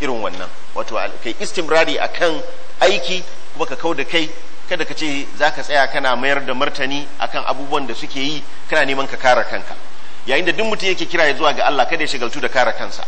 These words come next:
ya shagaltu da bin Allah. Kai dai kada ya zamanto kan cewar tsakaninka da Allah ba kyau. Idan tsakaninka da Allah yana da kyau,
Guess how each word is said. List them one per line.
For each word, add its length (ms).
ya 80
shagaltu 400
da 80
bin 220
Allah. 240
Kai 200
dai 280
kada 280
ya 120
zamanto 480
kan 220
cewar 580
tsakaninka 460
da 80
Allah 240
ba 120
kyau. 160
Idan 240
tsakaninka 440
da 120
Allah 200
yana 220
da 80
kyau, 220